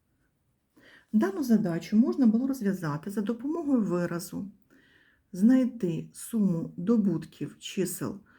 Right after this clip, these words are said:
шістдесят п'ять і два та сімдесят і три. І теж результат був триста сорок.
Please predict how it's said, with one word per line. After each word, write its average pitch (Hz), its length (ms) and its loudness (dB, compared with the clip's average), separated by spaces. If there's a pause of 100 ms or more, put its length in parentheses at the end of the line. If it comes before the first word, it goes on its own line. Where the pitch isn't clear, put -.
(200)
шістдесят 202 840 -2
п'ять 170 640 -4 (140)
і 175 280 0
два 151 720 -4 (600)
та 165 380 -2 (120)
сімдесят 165 1160 -4 (480)
і 311 200 -4 (380)
три. 202 400 2 (1700)
І 349 80 -10
теж 226 380 -2
результат 196 520 0 (200)
був 269 160 -10
триста 202 420 -4
сорок. - 640 -10